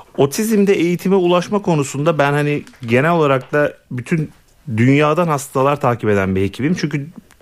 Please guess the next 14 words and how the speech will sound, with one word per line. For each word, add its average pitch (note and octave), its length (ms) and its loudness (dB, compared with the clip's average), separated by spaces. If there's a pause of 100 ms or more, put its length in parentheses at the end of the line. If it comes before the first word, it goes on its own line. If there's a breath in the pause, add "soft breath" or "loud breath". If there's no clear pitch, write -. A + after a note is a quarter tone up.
(120)
Avrupa'da, C3 840 2
e, A#2+ 180 0
Kanada'da, B2+ 440 2
Amerika'da C3+ 420 0
yaşayan C#3 500 0
Türk - 360 -4
vatandaşlarımızı C3+ 880 0
da A#2+ 120 4
hani, A#2 280 0 (160)
e, A2+ 260 0
tatile B2+ 460 0
geldiklerinde B2 640 0
bir B2+ 60 -2
şekilde B2 640 0